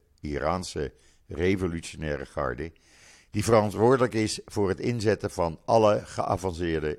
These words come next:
Iraanse luchtverdedigingssystemen in Syrië en Libanon. Dan weten we ook wie het is, we weten hoe die eruit ziet. En als je wil zien wie het is,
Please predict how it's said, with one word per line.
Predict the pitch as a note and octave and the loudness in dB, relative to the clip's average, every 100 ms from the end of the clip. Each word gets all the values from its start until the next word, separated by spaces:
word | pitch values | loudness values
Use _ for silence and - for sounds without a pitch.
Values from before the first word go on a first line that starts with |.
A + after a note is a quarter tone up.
| _ - | _ -10
Iraanse | D#2+ D2 F#2 G#2+ G#2+ | -4 -2 -2 -4 -2
luchtverdedigingssystemen | G2 G2 - F2+ - - _ - G2+ F#2 F2 E2+ D#2 - F#2 - D2+ C#2 C#2 - | -2 -2 -4 -8 -10 -20 _ -4 2 2 2 -2 -6 -8 -12 -6 -4 -4 -10 -10
in | D#2+ C2+ - | -10 -10 -14
Syrië | - - G2+ F2+ E2+ D#2 D#2 _ _ _ - | -16 -10 -4 -4 -2 -4 -6 _ _ _ -6
en | A2 | -2
Libanon. | B2+ C3 B2 F2+ A1 _ _ _ _ - _ _ | 0 2 2 0 -4 _ _ _ _ -20 _ _
Dan | - A2 | 4 6
weten | A#2+ G#2+ | 8 8
we | A#2+ | 8
ook | B2 - - | 8 6 -4
wie | G2+ B2 A#2 | -2 2 4
het | A2 | 6
is, | B2 A2+ - - | 4 4 -2 2
we | G#2+ | 6
weten | A2+ A2 A2+ | 8 6 4
hoe | G#2 | 2
die | G#2 G2 | 2 4
eruit | F#2+ F#2+ F2 | 6 6 4
ziet. | - E2+ D#2+ - | 2 -4 -4 -10
En | - G2 | -4 -2
als | F#2+ - | 0 -2
je | F2+ | -2
wil | E2+ | -2
zien | D#2 G2 E2 | -2 -4 -4
wie | E2 | -2
het | D#2 | -2
is, | D2+ D2 - | 0 -2 -6